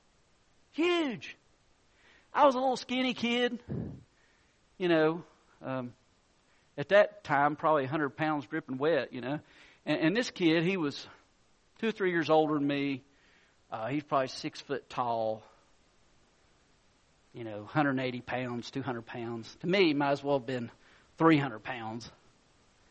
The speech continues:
And he just did not like me. And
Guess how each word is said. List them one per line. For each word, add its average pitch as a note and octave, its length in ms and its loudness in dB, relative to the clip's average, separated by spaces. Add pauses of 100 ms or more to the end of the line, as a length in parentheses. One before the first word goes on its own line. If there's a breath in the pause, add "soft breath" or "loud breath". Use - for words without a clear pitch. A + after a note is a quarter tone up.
(440 soft breath)
And C#3 140 -6
he B3+ 340 2
just A3+ 380 -4
did A3 280 4
not G3+ 380 0
like F#3 320 -6 (140)
me. C#3+ 380 6 (1500 soft breath)
And A#3 220 6